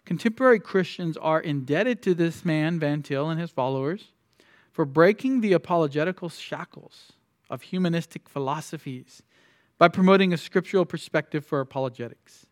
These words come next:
A lot of fancy words to say. Before Van Til brings this out to, especially Reformed people,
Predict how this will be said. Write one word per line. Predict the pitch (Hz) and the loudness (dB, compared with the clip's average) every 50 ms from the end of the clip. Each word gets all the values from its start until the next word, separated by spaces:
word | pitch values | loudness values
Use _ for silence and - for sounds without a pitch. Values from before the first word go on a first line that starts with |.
| _ _ - | _ _ 0
A | 190 | 2
lot | 202 185 | 2 2
of | - | 2
fancy | - 185 180 170 - 175 | 0 -2 -4 -4 -4 -4
words | 160 156 165 170 165 - | 0 0 0 0 0 -4
to | - 151 | -10 -14
say. | - - 160 151 139 135 135 131 - _ _ _ - _ _ _ _ _ _ | -4 0 2 2 2 2 0 -4 -8 _ _ _ -20 _ _ _ _ _ _
Before | - 156 143 - - 240 262 285 277 | 4 4 4 2 2 4 4 6 6
Van | 247 240 226 208 | 6 4 4 4
Til | - 220 220 220 196 | 4 4 4 4 4
brings | 156 143 151 156 175 190 185 165 | 2 0 0 0 2 0 0 0
this | 170 175 147 - | 0 -2 -2 -2
out | 123 139 156 165 - - | -2 -2 -2 -2 -4 -6
to, | - - 160 147 143 143 135 151 | -8 -6 -4 -4 -4 -6 -4 -4
especially | 170 160 - - 185 165 - 170 160 | -4 -4 -2 -4 -4 -4 -4 -6 -4
Reformed | 151 147 143 123 - 147 151 151 156 160 - | -2 -2 -2 -2 -2 -2 -2 -2 -2 -4 -6
people, | 175 165 - 170 165 | -8 -8 -6 -8 -10